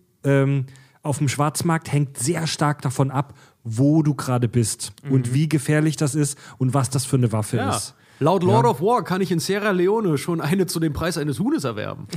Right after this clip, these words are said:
Speaker 1: <laughs> Also ich hab, um's mal konkret zu machen,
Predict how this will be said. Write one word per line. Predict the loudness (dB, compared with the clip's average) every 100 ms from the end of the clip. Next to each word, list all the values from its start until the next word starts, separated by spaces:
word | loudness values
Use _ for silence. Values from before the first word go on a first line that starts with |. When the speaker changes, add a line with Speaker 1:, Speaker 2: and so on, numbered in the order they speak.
| -4 -2
Speaker 1:
<laughs> | 0 -2 -2 0
Also | 0 2
ich | 0 0
hab, | -2 -6 -8 0
um's | 2 2
mal | 2
konkret | 2 2 0
zu | 2
machen, | 2 4 2